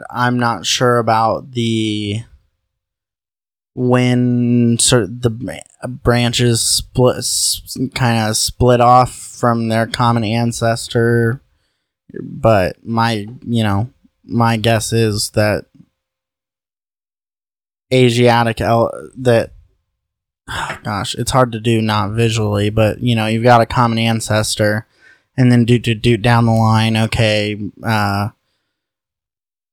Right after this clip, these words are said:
wo-, you know, woolly mammoths split off, and then do, do, do, do, do down the line, down that same line, Asiatic elephants split off, do, do, do, do, do, and then African elephants, and then,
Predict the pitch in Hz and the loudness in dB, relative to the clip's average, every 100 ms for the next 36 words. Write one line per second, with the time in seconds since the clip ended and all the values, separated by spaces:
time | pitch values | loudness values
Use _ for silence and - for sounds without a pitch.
0 | _ - 127 123 123 117 123 120 104 101 | _ -12 -2 0 0 2 2 2 0 0
1 | 120 117 113 127 117 107 - - - 110 | 2 2 4 4 2 0 -4 -6 0 0
2 | 107 104 98 104 _ _ - 113 113 110 | 2 2 0 -2 _ _ -2 0 2 2
3 | 117 113 120 107 113 104 110 101 110 104 | 0 0 0 0 -2 0 -2 2 0 2
4 | 117 110 107 107 107 104 104 104 98 - | 0 0 0 0 2 0 0 -2 -6 -8
5 | 127 123 120 117 110 98 - 123 117 107 | -6 0 2 2 0 -2 0 2 0 0
6 | 101 98 98 101 _ _ _ _ _ _ | -2 -2 -4 -6 _ _ _ _ _ _
7 | _ _ - 123 113 113 117 117 110 113 | _ _ -2 0 2 4 4 4 0 0
8 | 113 107 113 110 107 - - 117 113 110 | 0 -2 -2 -4 -4 -6 0 2 4 4
9 | 110 107 - 120 104 107 107 101 104 101 | 4 0 -2 -4 -2 -4 -4 -4 -4 -2
10 | 110 107 104 107 104 101 92 98 - - | -2 0 0 0 0 0 0 -2 -6 -10
11 | 98 90 95 - 104 98 92 - - 107 | -6 -4 -4 -6 -10 -10 -12 -14 -10 -8
12 | 104 95 90 117 | -6 -6 -6 -10